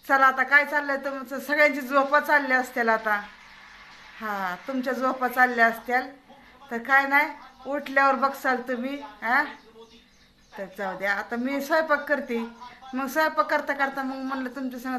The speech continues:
थोड्याशा गप्पा पण मारावं आणि मग माझा व्हिडिओ पण होतोय, होतोय ना? हा, मग दिवसभर संध्याकाळी तुम्ही बघितलं ना माझ्या व्हिडिओचं कसं चालतं. व्हिडिओ बनत नाही संध्याकाळचा माझा. का नाही बनत? तर ते,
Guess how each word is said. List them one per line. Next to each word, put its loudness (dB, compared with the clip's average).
थोड्याशा -2
गप्पा 0
पण 0
मारावं 4
आणि -2
मग -4
माझा 6
व्हिडिओ 0
पण -8
होतोय, -10
होतोय -4
ना? -8
हा, -8
मग -4
दिवसभर 2
संध्याकाळी 4
तुम्ही -4
बघितलं 0
ना 2
माझ्या 2
व्हिडिओचं 2
कसं -4
चालतं. 0
व्हिडिओ 2
बनत 0
नाही 2
संध्याकाळचा -2
माझा. -2
का 6
नाही 4
बनत? -2
तर 4
ते, 4